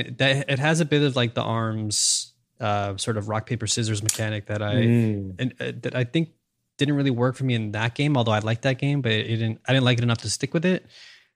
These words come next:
Speaker 1: Uh, also, I just, like, kind of despise ev-, everything with motion controls at this point.
Speaker 2: <laughs>
Speaker 1: But, um, but, you know, okay, Nintendo, you tried. That was, it was a good try, you know? It was
Speaker 2: Yeah.
Speaker 1: a solid effort.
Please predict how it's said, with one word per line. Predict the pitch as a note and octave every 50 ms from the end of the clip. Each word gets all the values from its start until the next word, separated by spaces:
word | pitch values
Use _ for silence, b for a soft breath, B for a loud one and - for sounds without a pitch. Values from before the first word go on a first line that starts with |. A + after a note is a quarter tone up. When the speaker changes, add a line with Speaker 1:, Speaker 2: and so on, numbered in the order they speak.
| _ _
Speaker 1:
Uh, | - G#2+ G#2+ G#2+ -
also, | C3+ C#3 B2+ - C3+ A#2
I | A2
just, | G#2+ G#2 A2 G#2 -
like, | A2+ G#2+ G2 - - B B B B B B B B B _
kind | - - A2 G2+
of | G2+ F#2+ F#2+ - - _ _ _ _ _ _ _ _ _ _ _ -
despise | B2 A#2+ A#2 - - A2+ A2 G#2+ G2+ G#2
ev-, | G#2+ G#2+ G#2 -
everything | A2+ A2 G#2+ A2+ A2 - A2 G#2+
with | G#2+ G#2 G#2
motion | A2 A2 A2 G#2+ -
controls | C3 B2 - A#2+ A#2 A2+
at | A#2
this | A#2 A#2 A2+
point. | - - B2 B2 - - - - - - - - -
Speaker 2:
<laughs> | E3 - - -
Speaker 1:
But, | - A2 A2 A2+
um, | A2 G#2+ A2 G#2+ G#2 G#2 G#2
but, | - G#3 A#3
you | C4+ C4+
know, | A#3+ A3 A3
okay, | G#3+ G3+ B3+ A3+ G3+ G3+
Nintendo, | G#3 G#3 - A#3+ A#3 G3+ E3+
you | F3+ G#3+
tried. | G3+ - - C#3 C3+ C#3 E3 F3
That | D#3 D#3
was, | F3+ F3+
it | F3+
was | G3 G3+
a | G3
good | G3 G#3+ G3
try, | - - B3 F3 A2+ G#2
you | G#2+ A#2
know? | B2 -
It | - A2+ A2
was | G#2 G#2 G#2 A2+
Speaker 2:
Yeah. | A#2+
Speaker 1:
a | C3+
solid | D3+ - - - - A#2 A#2+ C#3 D#3+ F3
effort. | F#3+ F3+ - - G2+ G2+ -